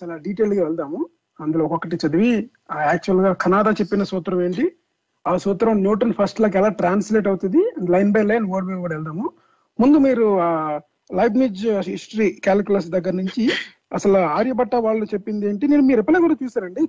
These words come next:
చాలా బాగుంది అది మీరు ఎక్స్‌ప్లెయిన్ చేసింది. అసలు అక్కడి నుంచి మొదలు పెట్టండి మీరు.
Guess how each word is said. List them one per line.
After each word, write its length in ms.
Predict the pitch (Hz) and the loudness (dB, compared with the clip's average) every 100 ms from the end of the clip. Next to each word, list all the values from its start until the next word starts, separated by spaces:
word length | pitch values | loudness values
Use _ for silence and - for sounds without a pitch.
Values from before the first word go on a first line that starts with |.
| 202 | 0
చాలా 120 | 202 | -2
బాగుంది 300 | 185 233 220 | -2 -6 -10
అది 140 | 180 | -18
మీరు 180 | 180 180 | -18 -12
ఎక్స్‌ప్లెయిన్ 400 | 165 - 214 190 | -12 -6 -6 -6
చేసింది. 340 | 170 165 170 320 - _ _ _ - | -8 -10 -2 -2 -4 _ _ _ -2
అసలు 180 | 208 | 2
అక్కడి 200 | 208 302 | 2 4
నుంచి 220 | 302 311 294 | 2 4 2
మొదలు 200 | 233 208 | 2 -2
పెట్టండి 320 | 175 - 151 | -6 -6 -10
మీరు. 160 | 156 | -16